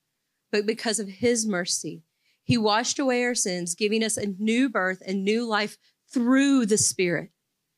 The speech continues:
He generously poured out the Spirit upon us through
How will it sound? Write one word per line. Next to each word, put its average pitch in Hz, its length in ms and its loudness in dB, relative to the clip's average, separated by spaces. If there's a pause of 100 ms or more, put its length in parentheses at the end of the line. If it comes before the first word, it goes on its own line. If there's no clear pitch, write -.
(460)
He 254 200 4
generously 269 680 2
poured 285 600 0
out 240 220 0
the 247 60 -4
Spirit 226 420 0
upon 233 440 -2
us 208 280 -2
through 233 480 0